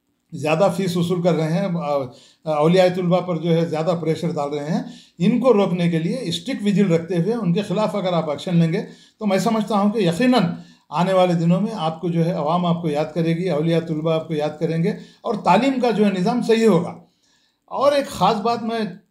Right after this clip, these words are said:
और एक खुसूसी जो है हमारी तजवीज़ है चीफ मिनिस्टर साहब से, ऑल इंडिया माइनॉरिटी वेलफेयर एसोसिएशन की जानिब से, कि आपने जियो तो इशू किया, बहुत बेहतर, बड़ा अच्छा कारनामा है आपका।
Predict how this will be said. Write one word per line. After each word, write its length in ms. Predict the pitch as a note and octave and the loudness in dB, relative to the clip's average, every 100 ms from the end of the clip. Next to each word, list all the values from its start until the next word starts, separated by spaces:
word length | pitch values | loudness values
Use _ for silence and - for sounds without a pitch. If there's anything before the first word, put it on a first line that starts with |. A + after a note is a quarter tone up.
| _ _ _ _ | _ _ _ _
और 220 | A#3 B3+ | 0 2
एक 440 | A3+ - B3 A#3+ - - | 0 2 0 0 -2 -6
खुसूसी 800 | - G3+ A#3+ G#3 B3 A#3 G#3+ G#3 | -2 0 2 2 2 2 0 0
जो 180 | F#3+ | 0
है 220 | F#3+ G#3+ G#3 | 0 0 0
हमारी 480 | E3+ F#3+ G3 G3+ F#3+ | 2 2 2 2 0
तजवीज़ 440 | - D#3+ E3 F#3 | -4 -4 -2 0
है 200 | F#3 F3 E3+ | 2 0 -2
चीफ 180 | E3 | -2
मिनिस्टर 220 | E3+ E3+ D#3+ | 0 0 -2
साहब 240 | E3+ E3 | -2 -2
से, 100 | E3+ | -2
ऑल 120 | D3 | -2
इंडिया 220 | D#3 D#3+ | -2 -2
माइनॉरिटी 360 | D3+ D3+ D3+ D#3 | -2 -4 -6 -4
वेलफेयर 320 | D3+ D3 D#3 | -6 -4 -6
एसोसिएशन 420 | C#3+ D3 C#3+ D3 | -6 -8 -8 -8
की 120 | C#3 C3+ | -8 -8
जानिब 280 | C3+ C#3+ | -6 -8
से, 180 | C3 G#3 A#3+ - - - - - | -4 -4 -4 -10 -20 -20 -14 -4
कि 60 | |
आपने 440 | F3+ E3 F#3+ G3+ F#3+ | 2 4 4 2 0
जियो 260 | D#3 F#3 | 2 0
तो 140 | F#3+ F#3+ | 2 0
इशू 220 | E3+ F#3 | 0 -2
किया, 240 | G#3 G3 | -2 -2
बहुत 300 | E3 D#3+ F#3 | 0 0 2
बेहतर, 380 | E3 E3+ G3+ G3+ - _ _ | 2 2 0 -4 -12 _ _
बड़ा 140 | D#3 E3+ | 0 0
अच्छा 220 | E3+ F3+ | 2 0
कारनामा 420 | F3 E3 F3 F3+ | 2 4 4 2
है 120 | F3 | 0
आपका। 440 | F3 F3 F3+ - | -2 -4 -6 -8